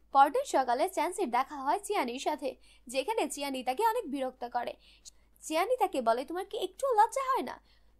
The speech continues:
তোমার বয়ফ্রেন্ড তোমাকে টাকা দিয়ে এখানে এন্ট্রি করিয়েছে।" যেখানে চ্যান্সি বলে, "একেবারেই না, উল্টো আমার তার উপর প্রাউড হয়, কারণ সে আমার জন্য এত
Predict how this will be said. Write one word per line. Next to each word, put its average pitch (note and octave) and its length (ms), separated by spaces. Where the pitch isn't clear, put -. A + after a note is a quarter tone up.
তোমার D#4+ 160
বয়ফ্রেন্ড C4+ 480
তোমাকে F#4 320
টাকা G4+ 360
দিয়ে C4+ 200
এখানে E4+ 360
এন্ট্রি C#4+ 300
করিয়েছে।" B3 680
যেখানে G4+ 540
চ্যান্সি F#4 340
বলে, B3 300
"একেবারেই C4+ 680
না, - 200
উল্টো D4+ 320
আমার D#4 320
তার C#4 140
উপর G4+ 200
প্রাউড C4+ 440
হয়, - 240
কারণ C4+ 240
সে G4 160
আমার D#4+ 320
জন্য C#4 220
এত C4+ 240